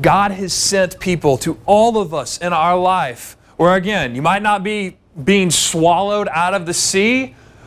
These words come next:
but He has sent people to wrap their arms around us and say, "Hey, it's gonna be okay." Um, you may not see it right now, but God's doing something here, and we're gonna get you there.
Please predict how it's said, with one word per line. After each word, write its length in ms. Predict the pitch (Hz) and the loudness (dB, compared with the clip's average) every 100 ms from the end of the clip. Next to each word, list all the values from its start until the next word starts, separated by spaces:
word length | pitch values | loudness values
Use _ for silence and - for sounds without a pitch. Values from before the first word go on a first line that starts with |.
| - | 2
but 100 | 175 | 4
He 100 | 190 | 6
has 180 | 185 - | 4 2
sent 220 | 214 214 | -4 -2
people 260 | 202 185 180 | -2 0 -2
to 100 | 165 | 0
wrap 260 | 170 175 | 0 0
their 120 | 196 170 | -2 0
arms 300 | 170 180 165 | 0 0 0
around 320 | 170 165 160 | 0 0 0
us 220 | 147 151 | 0 -2
and 100 | 139 | -4
say, 220 | - 143 | 0 0
"Hey, 420 | 139 156 143 143 - - | 0 0 0 -2 -8 -8
it's 120 | - | -2
gonna 140 | 175 | 0
be 120 | 151 143 | 2 0
okay." 260 | - 123 - - - - - - - - - - - | 0 -8 -12 -20 -20 -20 -20 -20 -20 -20 -20 -20 -4
Um, 240 | 117 117 120 | 0 2 4
you 100 | 151 | 4
may 140 | 175 | 4
not 160 | 180 - | 2 0
see 160 | 202 | 2
it 80 | 175 | 2
right 180 | 175 170 | 2 0
now, 320 | 175 190 180 _ _ _ _ - - - - - - - - - | -2 -2 -4 _ _ _ _ -20 -20 -20 -20 -20 -20 -20 -20 -2
but 160 | 147 | 2
God's 320 | 147 151 160 131 | 4 4 2 -2
doing 300 | 160 160 151 | -4 -2 -2
something 400 | 156 131 120 120 | -4 -4 -4 -4
here, 280 | 117 98 - - - - | -2 -4 -6 -20 -10 0
and 100 | 135 | 4
we're 140 | 143 | 4
gonna 140 | 139 131 | 2 -2
get 260 | 117 - | -4 -6
you 60 | 113 | -6
there. 240 | 98 - | -8 -10